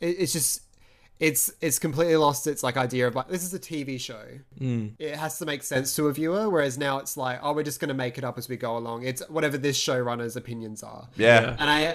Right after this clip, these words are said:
Speaker 1: I, I don't know if that, that can be a good thing, I think. I think it could be a very good thing, 'cause it means we can tell interesting and new stories and new perspectives. But also it's like, like, my mum stopped watching Doctor Who ages ago.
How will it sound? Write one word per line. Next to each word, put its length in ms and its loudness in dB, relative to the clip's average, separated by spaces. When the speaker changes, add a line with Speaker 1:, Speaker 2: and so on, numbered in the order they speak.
Speaker 1:
I, 220 0
I 20 4
don't 120 2
know 100 4
if 100 0
that, 300 0
that 240 2
can 100 4
be 120 4
a 60 2
good 260 -6
thing, 160 -6
I 100 -6
think. 260 -8
I 80 -10
think 180 -10
it 60 -12
could 120 -10
be 100 -6
a 80 -8
very 180 -6
good 180 -12
thing, 380 -12
'cause 140 -14
it 80 -10
means 300 -8
we 80 -6
can 420 -12
tell 240 -6
interesting 440 -8
and 100 -8
new 100 -8
stories 400 -10
and 60 -12
new 80 -12
perspectives. 640 -14
But 100 4
also 280 2
it's 180 -6
like, 540 -6
like, 140 6
my 160 10
mum 220 8
stopped 280 2
watching 240 0
Doctor 240 0
Who 160 0
ages 320 2
ago. 360 -6